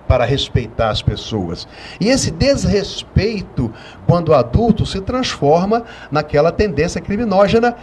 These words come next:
que se transforma em atos verdadeiramente criminosos. Aí vem uma lei extremamente benéfica, questões orçamentárias e questões ideológicas fizeram com que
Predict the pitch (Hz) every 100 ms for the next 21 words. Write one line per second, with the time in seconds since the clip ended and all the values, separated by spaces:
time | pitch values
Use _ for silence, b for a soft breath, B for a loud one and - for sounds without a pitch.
0 | B B - 208 220 - 202 214 208 151
1 | 151 196 202 147 160 - 131 185 180 190
2 | 202 180 202 - 320 339 220 202 120 -
3 | B B 208 226 180 214 202 180 151 151
4 | - - 262 330 277 220 220 208 202 233
5 | - 294 294 B B B B B B -
6 | - - - 190 175 151 - 180 226 127
7 | 208 190 170 151 156 143 127 127 151 156
8 | 151 - - 160 156 131 - - 180 139
9 | 147 127 143 190 151 147 117 101 - B
10 | B 196 131 147 175 175 180 - 123 147